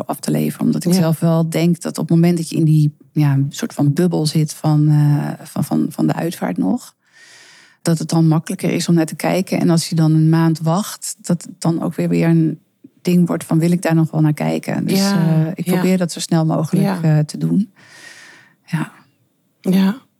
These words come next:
Speaker 2: mooi.
Speaker 1: Maar je, ja, dus het, het, dat kan. Weet je, dat, sommige mensen willen het heel graag zelf doen. Sommige mensen zeggen van, "Nee, ik hoef eigenlijk geen album."
Speaker 2: Ja.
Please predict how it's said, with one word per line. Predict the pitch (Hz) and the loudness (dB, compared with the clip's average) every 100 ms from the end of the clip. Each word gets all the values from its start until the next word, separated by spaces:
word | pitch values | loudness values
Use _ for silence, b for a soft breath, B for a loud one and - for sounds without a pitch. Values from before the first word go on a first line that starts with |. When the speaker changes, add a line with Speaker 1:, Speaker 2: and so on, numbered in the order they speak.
| _ - | _ -2
Speaker 2:
mooi. | 180 185 202 - | 0 0 -2 -4
Speaker 1:
Maar | - 185 | 0 0
je, | 180 | 2
ja, | 180 175 | 2 0
dus | 160 165 | -2 -6
het, | 180 | -6
het, | - 151 160 170 | -6 -6 -6 -4
dat | 170 - | -6 -4
kan. | 170 170 170 180 - | -4 -2 -4 -6 -6
Weet | 160 165 | -6 -2
je, | |
dat, | 170 160 | -2 -2
sommige | - 185 175 | 0 0 2
mensen | 165 160 - | 2 0 0
willen | 175 160 | -2 0
het | 170 | 0
heel | 175 | -2
graag | 156 156 147 | -2 -6 -2
zelf | 180 175 175 | 0 -2 -2
doen. | 180 170 170 | 0 2 2
Sommige | - 170 156 | 0 0 2
mensen | 160 165 - | 0 0 -4
zeggen | 156 143 | -6 -4
van, | - | -4
"Nee, | - | -4
ik | |
hoef | - 170 | -8 -12
eigenlijk | - 147 151 - 151 | -4 0 0 0 -2
geen | 156 | -2
album." | 156 160 156 160 156 170 - _ _ | 0 2 4 4 2 -2 -10 _ _
Speaker 2:
Ja. | 208 220 185 | 0 2 0